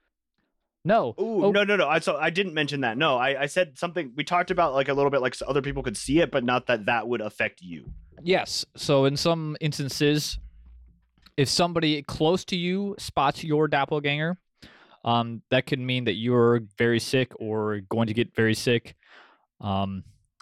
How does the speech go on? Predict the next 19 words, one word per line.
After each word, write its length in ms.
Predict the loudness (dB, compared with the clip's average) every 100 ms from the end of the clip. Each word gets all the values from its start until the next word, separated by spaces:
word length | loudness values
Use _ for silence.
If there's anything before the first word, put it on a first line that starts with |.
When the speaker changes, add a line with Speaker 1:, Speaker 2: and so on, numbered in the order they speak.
| _
Speaker 1:
this 140 | 0
sentiment 340 | 2 0 0 2
is 300 | 2 0 -2
often 360 | -2 -2 -4 -6
accredited 540 | 0 0 2 0 -2 0
to 200 | -2 0
Linda 360 | 0 2 2
Derry, 520 | 0 0 2 2 2 2
the 140 | 0
site 280 | 0 -2 0
director 420 | 0 0 2 0
at 220 | 2 -2
the 100 | -2 0
Old 380 | 4 4 2 -4 -10 -20 _ _
Kahawaba 1800 | -4 0 2 4 4 0 0 0 4 4 2 -2 -2 0 0 2 4 2 0 _ _ _ _ _ _ _ _ _ _ _ _ -20 -20 -20 -18 0
Ghost 260 | 0 2
Town 240 | 0 -2 0
in, 120 |
uh, 60 | -2